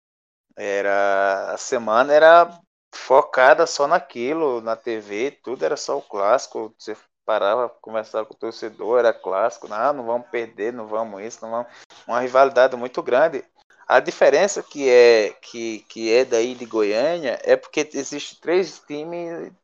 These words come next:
de elite que eu falo, né? Que são três times que,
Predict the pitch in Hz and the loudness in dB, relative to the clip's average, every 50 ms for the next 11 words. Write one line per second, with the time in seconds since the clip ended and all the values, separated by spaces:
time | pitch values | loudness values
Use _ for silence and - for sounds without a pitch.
0 | _ _ _ - 156 170 170 160 151 143 143 143 139 - - 135 - 147 143 - | _ _ _ -6 -2 0 0 2 2 0 -2 -4 -4 -8 -12 -6 -2 -2 -2 -2
1 | - - 131 123 117 117 117 117 120 131 156 - - - 151 147 139 123 104 - | 0 2 4 6 6 4 2 0 -2 -4 -4 -6 -10 -14 -12 -12 -12 -12 -14 -18
2 | _ _ _ _ _ _ _ _ _ _ _ _ - 127 120 117 - 139 143 143 | _ _ _ _ _ _ _ _ _ _ _ _ -6 -6 -6 -6 -4 -4 -4 -4
3 | 135 - - 127 131 143 147 139 - - - - 156 151 147 139 | -4 -6 -12 -14 -12 -12 -12 -14 -18 -18 -16 -14 -12 -12 -12 -14